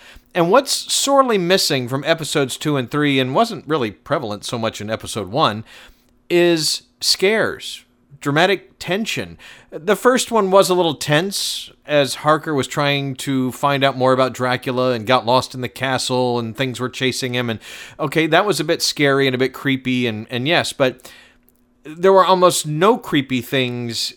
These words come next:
in the second episode. All on board a ship, all on the way to England. And he's picking off people one at a time. Some we see on camera, some we don't. Some people catch him, but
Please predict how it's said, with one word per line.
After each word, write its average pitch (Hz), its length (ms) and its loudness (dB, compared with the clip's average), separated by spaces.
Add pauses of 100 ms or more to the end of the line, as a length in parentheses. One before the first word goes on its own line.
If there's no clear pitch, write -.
in 135 220 -2
the 123 200 -2
second 151 460 -4
episode. 101 580 -8
All 175 360 4
on 196 140 0
board 170 240 0
a 165 40 -4
ship, 123 380 -2
all 151 260 2
on 175 100 2
the 175 80 -2
way 151 360 0
to 156 240 -6
England. 127 520 -2 (580)
And 135 640 0 (140)
he's 147 300 -2
picking 170 400 -8
off 151 180 0
people 156 300 -4
one 139 160 0
at 131 80 -4
a 127 60 0
time. 156 500 -2
Some 151 260 -4
we 147 140 0
see 143 200 -2
on 135 200 -2
camera, 135 460 -4
some 117 320 -4
we 107 120 -4
don't. 165 720 2 (380)
Some 147 340 -4
people 135 360 -6
catch 180 440 -2
him, 151 640 -2
but 147 440 -2